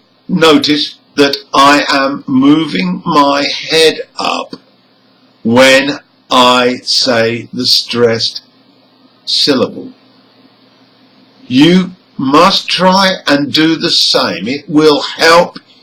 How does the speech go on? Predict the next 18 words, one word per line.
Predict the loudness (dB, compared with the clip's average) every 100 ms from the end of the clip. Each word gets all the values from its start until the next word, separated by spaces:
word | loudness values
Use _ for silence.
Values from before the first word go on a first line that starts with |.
| -8
you | 2 6 6 4 0 -10 _ _ _
get | -2 2 2 0 -8 _ -6
the | -4 -2
change | -2 0 2 2 2 0 -2 -10 -16 _
in | -4 -2 -2 -4 -10 _
the | -8
stress. | -4 -4 -4 -4 -4 -10 -10 -12 -14 _ _ _ _ _ _ _ _ _ _ _ _ _ _ -20 -12 -10 -10 -12 -2
Let's | 0 2
move | 2 2 2
on | 2 0
to | -4 -4
rule | 0 2 2 2
number | 0 -2 -4
three. | -8 -4 -2 -2 -4 -10 -16 -16 -14 -16 -4
Now | 2 4
here, | 4 4 4 2 -2 -12 _ _ _
words | -4 4 4 6 4 2 -2 -6
that | 0 0 0